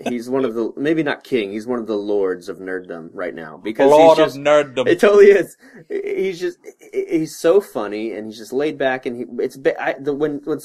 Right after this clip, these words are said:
Speaker 1: when I try to quick pitch that show, uh, I, I think if you explain it, it sounds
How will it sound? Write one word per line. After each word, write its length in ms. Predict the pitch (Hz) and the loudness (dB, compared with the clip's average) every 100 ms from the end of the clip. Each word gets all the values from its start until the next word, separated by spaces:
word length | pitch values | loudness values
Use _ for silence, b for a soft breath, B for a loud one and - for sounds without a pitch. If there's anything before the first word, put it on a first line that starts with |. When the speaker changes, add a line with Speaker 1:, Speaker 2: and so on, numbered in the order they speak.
| 165 | -8
Speaker 1:
when 100 | 156 | -4
I 80 | 151 | -4
try 160 | 160 208 | -2 -2
to 80 | 170 | -2
quick 360 | - 170 - | -4 -6 -6
pitch 380 | - 190 - - 135 | -8 -8 -8 -14 -4
that 200 | 123 - | -2 -2
show, 540 | - 127 117 156 196 _ _ _ _ _ | -4 -2 -2 -4 -8 _ _ _ _ _
uh, 300 | 110 107 101 - _ _ _ | -4 -2 -2 -6 _ _ _
I, 120 | 78 - - _ _ _ _ _ - | -18 -18 -20 _ _ _ _ _ -12
I 80 | 120 | -8
think 260 | - 185 | -2 0
if 120 | 165 147 | 0 -2
you 140 | 135 | -4
explain 560 | 123 - - 127 143 135 | -4 -8 -6 -2 0 -2
it, 100 | 110 | -4
it 140 | 101 | -4
sounds 320 | 123 104 110 | -6 -6 -10